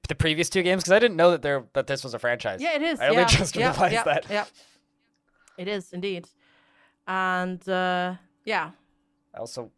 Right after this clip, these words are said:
Speaker 1: I think it's kind of funny 'cause every single one they've put out is, uh, ten dollars more expensive than the one before <laughs> this year.
Speaker 2: To be
Speaker 1: Like,
Speaker 2: fair
Speaker 1: the first one is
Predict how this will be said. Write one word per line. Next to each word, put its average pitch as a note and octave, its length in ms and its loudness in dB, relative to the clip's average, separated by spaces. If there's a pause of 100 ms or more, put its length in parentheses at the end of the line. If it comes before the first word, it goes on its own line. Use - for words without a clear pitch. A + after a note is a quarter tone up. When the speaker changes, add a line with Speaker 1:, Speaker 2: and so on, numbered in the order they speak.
(120)
Speaker 1:
I B2 100 -4
think - 160 -4
it's - 120 -8
kind B2 120 0
of A2+ 80 -8
funny A#2 200 -2
'cause A2 160 -8
every C#3 240 -2
single C#3 260 0
one C3+ 160 2
they've C3 180 2
put C#3 140 4
out B2+ 200 6
is, A2+ 300 -8
uh, A2+ 220 -2
ten C3 180 -6
dollars A#2+ 240 2
more A#2 160 -6
expensive A#2 400 -8
than A2+ 120 -4
the A2 60 -10
one A2 140 -6
before G#2 420 -8
<laughs> D#3+ 200 2
this C4 340 6
year. G#3 220 2
Speaker 2:
To E4+ 120 -2
be E4+ 80 -2
Speaker 1:
Like, D4+ 80 -4
Speaker 2:
fair C4+ 340 4
Speaker 1:
the D#3+ 100 -10
first F3 260 2
one F3+ 140 2
is D3+ 160 -2